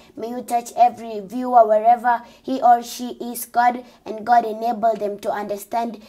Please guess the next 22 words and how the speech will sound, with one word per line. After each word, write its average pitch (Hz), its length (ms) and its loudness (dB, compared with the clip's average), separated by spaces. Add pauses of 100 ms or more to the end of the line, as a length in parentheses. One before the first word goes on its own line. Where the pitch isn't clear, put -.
(120)
the 220 120 -8
message 226 400 -6
which 226 180 -8
I'm 214 180 -4
going 226 280 -6
to 202 100 -8
give 208 320 -12
them, 233 220 -4 (220)
for 226 100 -14
it 220 120 -12
is 208 100 -8
in 208 120 -6
the 202 100 -2
name 220 240 -6
of 202 220 -10
Jesus 214 340 -8
Christ 214 320 -8
I 202 60 -4
pray 220 220 -2
and 202 160 -8
believe. 202 340 -4 (340)
Amen. 196 460 -8